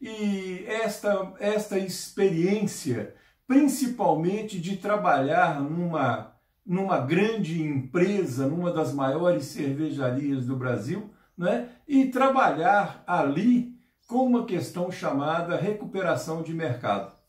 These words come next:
Então, quando nós trabalhamos assim, nós aprendemos que é muito mais fácil, não é? É muito mais fácil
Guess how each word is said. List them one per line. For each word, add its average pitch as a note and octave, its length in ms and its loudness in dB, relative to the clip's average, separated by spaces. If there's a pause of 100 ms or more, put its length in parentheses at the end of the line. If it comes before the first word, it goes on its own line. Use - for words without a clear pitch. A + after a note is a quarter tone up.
(300)
Então, G#3 400 2 (100)
quando C4+ 460 4
nós C#3+ 360 0
trabalhamos B2+ 720 -2
assim, F#3 460 -8 (260)
nós G3+ 260 6
aprendemos F#3 1000 -2 (220)
que A#3 120 -4
é G#3+ 40 0
muito C#4 680 2
mais F3 1000 -2
fácil, - 1160 -2 (260)
não C#3 180 2
é? F3+ 260 2 (160)
É E3 120 -2
muito A3+ 640 2
mais G#3 460 -2
fácil D#3 800 -2